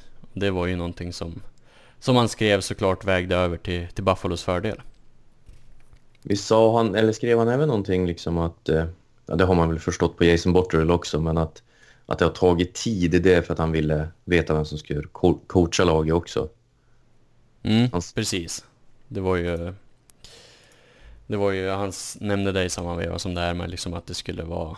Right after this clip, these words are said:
Speaker 1: Om det ska inte bara se bra ut nu, utan det ska vara äv-, även se bra ut, liksom, om,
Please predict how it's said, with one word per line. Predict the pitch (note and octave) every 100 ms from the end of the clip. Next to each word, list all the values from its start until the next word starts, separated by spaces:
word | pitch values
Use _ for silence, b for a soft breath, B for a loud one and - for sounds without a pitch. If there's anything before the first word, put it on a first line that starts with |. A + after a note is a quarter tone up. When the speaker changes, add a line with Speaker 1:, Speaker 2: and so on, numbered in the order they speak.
| b b b b b - _ - -
Speaker 1:
Om | G2+ F#2+
det |
ska | F#2 G2
inte | F#2+
bara | F#2 F2
se | -
bra | F2 F2+ E2+
ut | E2+ - -
nu, | F#2
utan | E2+ F#2 - E2+
det | F2
ska | - F2
vara | E2+ F2
äv-, | F2+ -
även | F2+ F2+ F2
se | F2
bra | F2 E2+ E2+
ut, | -
liksom, | E2+ - D#2
om, | E2